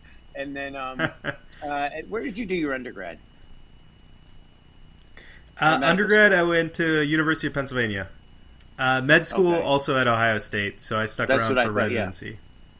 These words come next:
Speaker 1: Yeah. So you spent, uh, almost ten years in, in, uh, in Columbus, which is an awesome town.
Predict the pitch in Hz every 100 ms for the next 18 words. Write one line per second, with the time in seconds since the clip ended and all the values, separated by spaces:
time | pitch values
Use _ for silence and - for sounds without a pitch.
0 | - 104 90 87 - - - - - 117
1 | 117 120 104 101 107 98 98 90 92 110
2 | 107 - - 113 104 117 104 95 95 -
3 | 101 98 98 95 95 - 98 104 113 120
4 | - 123 139 135 170 190 120 - 123 90